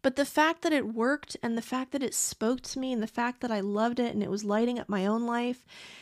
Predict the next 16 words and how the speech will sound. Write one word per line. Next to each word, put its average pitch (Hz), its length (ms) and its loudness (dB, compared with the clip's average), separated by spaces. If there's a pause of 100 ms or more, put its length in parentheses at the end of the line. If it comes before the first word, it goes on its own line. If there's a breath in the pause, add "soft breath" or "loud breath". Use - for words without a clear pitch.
(160 loud breath)
and 240 140 0
then 247 180 0 (160)
even 285 240 2
having 269 340 0
that 254 140 0
experience 233 880 -2
of 208 260 2 (540 loud breath)
going 254 380 2
through 233 560 -2 (160)
grief 226 680 2 (360 loud breath)
and 220 320 4
realizing 247 680 2
that 202 380 4 (180)
these 240 280 0
cards 262 500 0
were 214 240 0